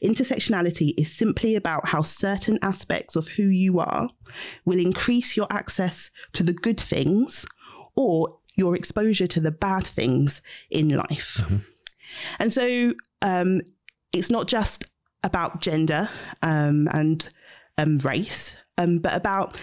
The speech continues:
Speaker 1: disability, um, about sexuality, uh, about poverty, background, class, all of those things, and how those things sort of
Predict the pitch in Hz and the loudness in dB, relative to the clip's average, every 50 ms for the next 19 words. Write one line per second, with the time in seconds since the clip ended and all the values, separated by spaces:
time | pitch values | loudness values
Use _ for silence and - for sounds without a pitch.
0 | - - - - - 214 - - 202 208 202 185 165 - - 165 151 139 147 156 | -16 -18 -10 -4 -4 -2 -2 0 0 0 0 0 0 0 0 0 2 2 0 0
1 | 160 - _ 165 160 156 156 156 160 165 - 160 180 160 156 165 - - - - | -2 -2 _ 0 0 2 2 4 4 2 2 2 0 0 0 -2 -2 -4 -8 -14
2 | _ - - - - - - 285 277 247 190 165 - - - 156 147 147 143 147 | _ -6 -4 -4 -2 0 0 0 2 2 0 0 0 0 0 2 2 4 2 2
3 | 151 - - - - - - - - - 170 165 165 165 170 175 - - 196 - | 0 -2 -12 -18 -18 -16 -16 -8 -4 -2 0 2 2 2 2 0 0 -2 -2 -2
4 | 226 208 202 208 202 - - - - - - - - - - - - _ _ _ | 0 0 0 0 -2 -2 -6 -12 -16 -16 -16 -16 -14 -16 -16 -18 -20 _ _ _
5 | - 233 240 262 247 - 302 302 302 302 269 226 220 - - _ _ - - - | 0 2 2 0 0 2 2 4 4 4 4 2 0 -2 -4 _ _ -4 -4 -4
6 | - - 233 240 240 240 240 240 240 247 - - - - - - - 240 247 247 | -2 -2 -2 0 0 2 2 4 2 2 0 -2 -6 -6 -2 0 0 2 2 2
7 | 240 214 - - - - 285 294 294 262 240 - 247 240 220 - - 262 202 175 | 0 0 -2 -2 0 2 2 4 4 2 2 2 0 0 2 2 2 2 2 2
8 | 175 180 185 - 247 247 233 240 240 - - - - - - 233 240 220 - - | 2 2 0 0 0 0 0 -2 -4 -6 -10 -10 -12 -6 -2 -2 -2 -2 0 0
9 | 247 226 226 220 214 220 202 - - _ - - - - - - - 190 190 185 | 0 2 4 4 4 2 0 -2 -6 _ -20 -20 -10 -4 -2 -2 0 2 0 0